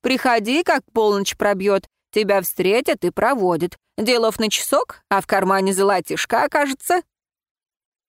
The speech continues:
Он протянул раскрытую ладонь, на которой лежал кристалл. Я схватила его и убежала.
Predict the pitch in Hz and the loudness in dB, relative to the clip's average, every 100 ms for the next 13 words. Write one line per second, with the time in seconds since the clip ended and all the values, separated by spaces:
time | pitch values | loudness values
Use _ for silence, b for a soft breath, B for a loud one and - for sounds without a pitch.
0 | _ _ _ _ _ 190 190 175 190 - | _ _ _ _ _ 0 0 0 -2 0
1 | 202 202 196 196 196 190 - 190 180 185 | 0 2 2 2 2 -2 -2 -2 0 2
2 | 185 190 190 185 220 233 202 190 190 202 | 2 4 2 2 0 0 -2 -2 -2 0
3 | 190 190 190 190 190 175 226 233 - 247 | 0 2 0 0 -2 -2 -6 -8 -2 0
4 | 190 175 - _ _ 180 180 - - 180 | 0 -2 -6 _ _ 0 0 -2 -6 -6
5 | - 226 247 196 170 180 180 190 196 202 | -6 -6 -4 -2 -2 0 2 2 2 2
6 | 214 247 240 185 175 170 | 0 -2 -2 0 0 -2